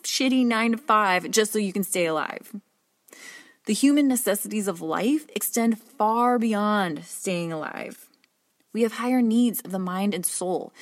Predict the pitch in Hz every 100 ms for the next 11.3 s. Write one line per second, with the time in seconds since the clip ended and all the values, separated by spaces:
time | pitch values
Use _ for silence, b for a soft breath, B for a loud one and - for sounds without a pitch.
0 | B B 196 208 214 196 185 175 175 -
1 | _ _ _ _ _ - 202 240 226 175
2 | - 185 165 170 170 170 196 214 214 220
3 | 175 160 160 160 185 269 302 - _ _
4 | _ _ 202 190 185 - 180 - 190 180
5 | - 214 - 180 165 - 160 - _ -
6 | 220 247 254 269 254 - B B - 185
7 | 180 - 156 - - 233 233 233 233 247
8 | 247 _ _ _ B B - 220 262 262
9 | 277 262 247 - 294 247 240 240 190 156
10 | 170 - 226 214 - - 226 220 175 -
11 | - -